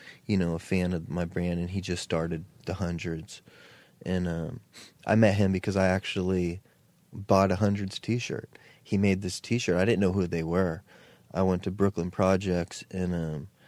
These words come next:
there was a shirt, and it said, uh, fuck, what did it say? It said, like, hip hop, it said, "Hip hop is dead"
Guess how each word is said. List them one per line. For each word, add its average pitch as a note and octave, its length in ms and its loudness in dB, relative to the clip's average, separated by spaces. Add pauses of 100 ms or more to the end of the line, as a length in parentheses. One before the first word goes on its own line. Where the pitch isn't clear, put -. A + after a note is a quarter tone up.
(160)
there F#2+ 120 0
was F2+ 160 -2
a F2 60 -4
shirt, F#2+ 440 0
and E2+ 80 -8
it E2+ 120 -8
said, E2+ 400 -2
uh, C#2 360 -2 (1040)
fuck, - 280 -16
what G#2+ 120 4
did A2+ 140 2
it A2+ 120 -4
say? A#2+ 480 2
It G2 100 -10
said, G2 260 2
like, F2 440 -2
hip - 260 -2
hop, G2 240 0
it A2 100 -4
said, G#2 240 0
"Hip A#2+ 220 2
hop C3 240 4
is G2 140 -4
dead" F#2 500 0